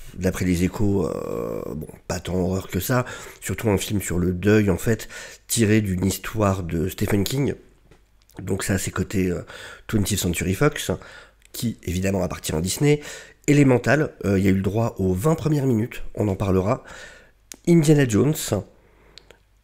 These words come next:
Alors ça, je sais pas trop ce qu'ils ont eu, du coup, je pense qu'ils ont vraiment pas eu grand-chose pour le coup. Euh, La Maison Hantée, donc le film tiré de l'attraction de chez Disney, qui avait déjà eu droit à une adaptation, euh, il y a longtemps avec, euh,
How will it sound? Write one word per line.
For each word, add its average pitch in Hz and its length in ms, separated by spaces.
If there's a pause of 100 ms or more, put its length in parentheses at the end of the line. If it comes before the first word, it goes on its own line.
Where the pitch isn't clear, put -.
(160)
Alors 98 220
ça, 143 180
je 120 180
sais 110 200
pas 135 120
trop 175 200
ce - 100
qu'ils 135 160
ont 120 180
eu, 135 220
du 117 140
coup, 131 180
je 113 80
pense 127 180
qu'ils 113 140
ont 95 60
vraiment 139 180
pas 131 140
eu 127 60
grand-chose 110 520
pour 101 160
le 95 100
coup. 139 220 (840)
Euh, 113 220
La 120 100
Maison 156 240
Hantée, 143 360 (560)
donc 95 260
le 104 80
film 107 300
tiré 98 260
de 92 100
l'attraction 92 680
de 90 100
chez 87 160
Disney, 92 340
qui 95 100
avait 90 120
déjà 104 260
eu 98 80
droit 101 300 (440)
à 95 60
une 98 100
adaptation, 90 720
euh, 57 440
il 65 80
y 64 40
a 65 60
longtemps 87 400
avec, 73 320
euh, 80 160